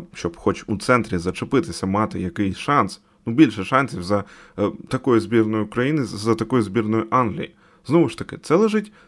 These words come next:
на поверхні, мені здається, і висновки напрошуються самі собою. Чому ми повинні грати у сучасний футбол із Англією, де нам на Уемблі, ну, скоріше очки,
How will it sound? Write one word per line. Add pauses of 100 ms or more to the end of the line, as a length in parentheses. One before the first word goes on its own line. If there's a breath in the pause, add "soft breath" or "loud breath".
(120 soft breath)
на
поверхні,
мені
здається,
і
висновки
напрошуються (300 loud breath)
самі
собою.
Чому
ми
повинні
грати (280 loud breath)
у
сучасний
футбол
із
Англією,
де
нам (320 loud breath)
на
Уемблі, (120)
ну,
скоріше
очки,